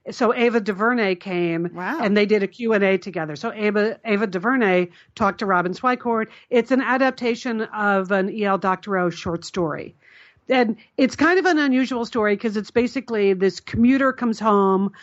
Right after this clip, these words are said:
Speaker 1: from work in New York City one day. He's, like, walking up his driveway. He's about to go in the house and then decides to kind of go into the garage for a second and ends up spending months in the garage. Like,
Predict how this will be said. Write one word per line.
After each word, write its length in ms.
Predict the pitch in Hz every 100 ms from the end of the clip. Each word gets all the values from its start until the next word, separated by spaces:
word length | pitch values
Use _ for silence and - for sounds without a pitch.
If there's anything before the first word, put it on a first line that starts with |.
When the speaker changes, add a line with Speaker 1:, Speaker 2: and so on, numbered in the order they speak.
| - _
Speaker 1:
from 140 | 220
work 260 | 202 226 226
in 80 | 220
New 80 | 214
York 260 | 208 196
City 240 | - 202 196
one 220 | 190 185
day. 240 | 185 180
He's, 120 | 185
like, 200 | 214 190
walking 400 | 220 220 247 233 233
up 120 | 220
his 120 | 214
driveway. 720 | 208 185 185 180 175 175 170 - - _
He's 200 | - 196
about 360 | 208 240 277 294
to 80 | 254
go 300 | 277 262 254
in 120 | 240
the 100 | 220
house 540 | 202 196 196 196 185
and 180 | 226 233
then 460 | 269 277 269 262 247
decides 520 | 220 233 226 214 -
to 340 | 220 202 196 - - - _
kind 200 | 277 269
of 100 | 214
go 200 | 233 233
into 200 | 254 233
the 80 | 208
garage 560 | 190 196 214 226 226
for 160 | - 226
a 80 | 208
second 580 | 233 214 226 220 220 - _ _
and 220 | - 240 - -
ends 220 | 262 262
up 80 | 233
spending 520 | - 240 220 214 208
months 400 | 208 208 226 -
in 140 | 240 214
the 80 | 190
garage. 460 | 170 135 - - _ _
Like, 180 | 220 180